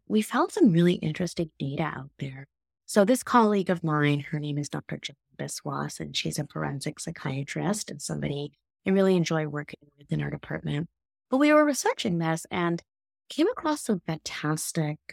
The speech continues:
data out there. A colleague of mine, Doctor Eve Rittenberg, who works in primary care,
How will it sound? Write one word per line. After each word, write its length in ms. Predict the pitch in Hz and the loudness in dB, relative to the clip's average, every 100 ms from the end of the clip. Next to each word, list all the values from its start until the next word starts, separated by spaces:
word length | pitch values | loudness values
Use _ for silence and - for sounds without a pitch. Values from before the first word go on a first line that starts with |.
| _ | _
data 300 | 147 143 160 - | -10 -2 -2 -2
out 200 | 147 - | -6 -8
there. 240 | 156 151 151 | -4 -4 -4
A 80 | |
colleague 380 | - 170 165 165 | -4 -2 0 0
of 120 | 165 | -2
mine, 380 | 151 151 147 147 | -2 -2 -2 -2
Doctor 440 | 151 147 - 156 147 _ _ _ - | -4 -8 -6 -6 -6 _ _ _ 2
Eve 200 | 190 151 | 2 4
Rittenberg, 640 | 165 - 170 165 151 151 - | 0 2 -2 0 0 0 -2
who 100 | 160 | 0
works 300 | 165 - 175 | 0 0 -4
in 100 | 160 | -4
primary 460 | - 151 151 151 | -4 -4 -2 -6
care, 540 | - - 160 156 156 | -8 -2 0 2 0